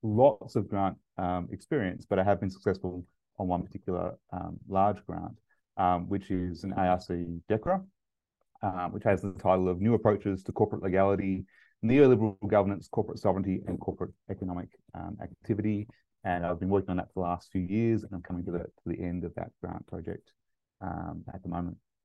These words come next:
Um, yeah, so, um, but, but, uh, what, was there more, more to the question?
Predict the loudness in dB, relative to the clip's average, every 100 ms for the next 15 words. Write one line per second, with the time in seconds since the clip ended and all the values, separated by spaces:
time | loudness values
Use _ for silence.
0 | _ _ _ _ _ _ _ _ _ _
1 | _ _ _ _ _ _ -10 -8 -8 -10
2 | -14 -18 _ -20 _ _ _ _ _ _
3 | _ _ _ _ _ _ _ _ _ _
4 | _ _ _ _ _ _ _ -18 _ _
5 | -2 -2 -2 4 4 6 2 0 -4 -4
6 | -4 -2 -2 -2 -2 -2 -2 -4 0 4
7 | 4 4 2 2 0 0 2 0 0